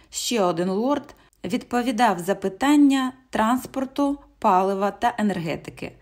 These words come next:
Фредерік Джеймс Вултон,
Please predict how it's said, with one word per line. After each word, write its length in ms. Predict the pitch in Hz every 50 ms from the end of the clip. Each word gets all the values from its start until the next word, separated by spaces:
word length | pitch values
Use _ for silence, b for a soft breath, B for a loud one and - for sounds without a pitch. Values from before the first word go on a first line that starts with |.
| b b b b b b b b _
Фредерік 680 | - 208 226 196 214 220 247 269 262 - - - -
Джеймс 680 | 180 170 170 175 196 247 247 220 190 175 165 165 - - -
Вултон, 680 | 175 180 202 247 294 302 285 - - 165 143 143 143